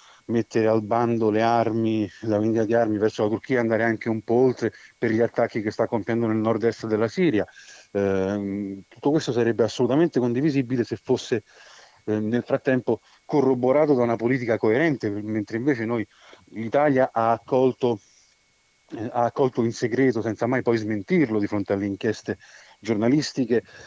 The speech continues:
eh, uno dei capi dei servizi di intelligence che è responsabile di aver ordinato l'uccisione di migliaia di oppositori con la sua firma, di sua mano. Eh, e nonostante fosse ricercato dall'Unione Europea, l'Italia ha chiesto una deroga per poterlo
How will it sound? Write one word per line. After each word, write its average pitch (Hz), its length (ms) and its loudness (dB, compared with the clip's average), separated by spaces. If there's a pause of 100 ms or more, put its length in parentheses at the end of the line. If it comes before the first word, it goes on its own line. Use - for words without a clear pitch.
(140)
eh, 110 180 -2
uno 147 200 4
dei 123 180 2
capi 135 360 0
dei 120 140 4
servizi 120 500 -2
di 113 140 -2
intelligence 113 720 0
che 110 140 2
è 110 40 2
responsabile 113 800 -2
di 110 80 -2
aver 110 220 0
ordinato 107 480 -2
l'uccisione 110 560 -2
di 104 100 -4
migliaia 107 640 -2
di 107 80 -6
oppositori 107 600 0 (400)
con 117 160 0
la 101 140 0
sua 123 180 0
firma, 98 440 -2
di 92 80 -10
sua 110 160 -4
mano. 113 340 -2 (320)
Eh, 117 180 0
e 120 80 -4
nonostante 120 460 -2
fosse 127 240 -2
ricercato 113 380 0
dall'Unione 113 340 0
Europea, 117 380 2
l'Italia 120 400 0
ha 113 40 -2
chiesto - 320 -4
una 113 140 0
deroga 123 400 0
per 107 200 -4
poterlo 117 560 -2